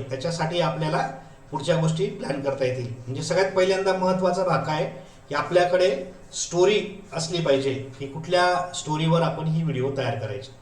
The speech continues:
मग हे काम कोण करणार आहे बघा, स्टोरी राईट करायचं काम आपला चॅट जीपीटी करेल. ठीक आहे, मग आपण पहिल्यांदा चॅट जीपीटी वर जाऊ आणि तिथे आपली एक स्टोरी आपण तयार करून घेऊ. आता मी इथे Google-वरून चॅट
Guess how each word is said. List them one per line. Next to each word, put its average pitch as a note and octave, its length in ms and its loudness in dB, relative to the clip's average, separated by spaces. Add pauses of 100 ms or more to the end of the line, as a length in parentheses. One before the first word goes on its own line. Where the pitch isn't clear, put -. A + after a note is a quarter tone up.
(320)
मग E3 100 -2
हे F#3 140 4
काम F#3+ 300 2
कोण F3+ 140 2
करणार E3+ 280 0
आहे C#3 80 0
बघा, A2 220 -4 (400)
स्टोरी G3+ 480 4
राईट F3+ 260 6
करायचं E3 340 2
काम - 520 0
आपला D#3+ 280 -2
चॅट D3+ 200 2
जीपीटी C3+ 360 -6
करेल. - 260 -2 (600)
ठीक G3 100 -2
आहे, - 80 -2
मग D#3+ 100 0
आपण D#3+ 240 0
पहिल्यांदा E3+ 380 0
चॅट D#3+ 300 6
जीपीटी F3+ 300 -2
वर F3+ 160 6
जाऊ F3+ 260 2 (460)
आणि D#3+ 340 0
तिथे E3 200 0
आपली E3 360 0
एक - 200 -6
स्टोरी D#3 400 -2
आपण D#3+ 300 -2
तयार B2+ 240 -2
करून A#2+ 220 -6
घेऊ. A#2 100 -4 (400)
आता - 140 -8
मी D#3+ 140 0
इथे E3 280 -2
Google-वरून D#3+ 480 0
चॅट D3 240 0